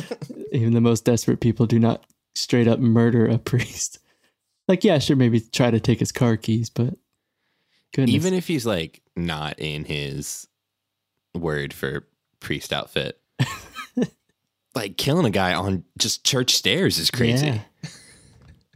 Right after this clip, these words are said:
Speaker 2: It's a bad town. Somebody must have burned a tree. I think that's what happened here. <laughs>
Speaker 3: Craig, let go. <laughs> It's like eight years ago. <laughs> But during that conversation, it's also revealed that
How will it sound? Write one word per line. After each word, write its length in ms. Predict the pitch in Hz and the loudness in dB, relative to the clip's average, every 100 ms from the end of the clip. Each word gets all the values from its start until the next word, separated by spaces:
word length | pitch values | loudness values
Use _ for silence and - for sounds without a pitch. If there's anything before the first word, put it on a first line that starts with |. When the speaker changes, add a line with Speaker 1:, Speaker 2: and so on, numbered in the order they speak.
| _ _ _ _ | _ _ _ _
Speaker 2:
It's 100 | - | -2
a 40 | |
bad 240 | 147 139 135 | 2 2 2
town. 380 | 131 165 147 113 | 2 4 2 -2
Somebody 400 | - - 160 160 | -2 2 4 6
must 180 | 135 - | 4 2
have 100 | 110 | 2
burned 200 | 120 113 | 4 2
a 40 | |
tree. 460 | - - 135 110 120 | 2 2 4 4 2
I 100 | 131 | 0
think 240 | 123 127 127 | 0 -2 0
that's 240 | 120 117 | -2 -2
what 140 | - | -4
happened 380 | 131 120 - 139 | -4 -4 -4 -4
here. 260 | - 123 123 - - - 165 - | 0 0 -2 -6 -10 -10 -10 -10
<laughs> 500 | 180 _ 147 143 - | -12 _ -14 -14 -12
Speaker 3:
Craig, 320 | - - 170 | -6 -4 -2
let 260 | 113 185 - | -2 -2 -2
go. 340 | 131 127 214 - | 0 2 2 0
<laughs> 80 | - - - - - - - - - 214 240 208 - 170 - - - - - - - | 0 0 4 2 2 -4 -4 0 0 2 0 -2 0 -2 -4 -12 -10 -10 -12 -6 -6
It's 120 | 156 | -4
like 220 | 226 - - | -4 -4 -2
eight 240 | 170 208 | -2 0
years 420 | 160 147 - 160 | 0 2 2 0
ago. 260 | - - - | -2 -2 2
<laughs> 60 | 170 127 - 160 - - - - - - - _ - - - - _ _ _ - | 2 2 0 -2 -4 -10 -8 -8 -8 -12 -12 _ -20 -18 -18 -18 _ _ _ -10
But 80 | 101 | 0
during 160 | 135 120 | 2 2
that 120 | 107 | 2
conversation, 720 | 104 95 90 87 - 87 82 | 0 0 0 -2 0 -4 -4
it's 120 | 76 | -4
also 220 | 82 - | -4 -2
revealed 480 | 85 80 78 78 76 | -2 -2 -2 -4 -4
that 400 | 76 78 80 80 | -4 -4 -6 -10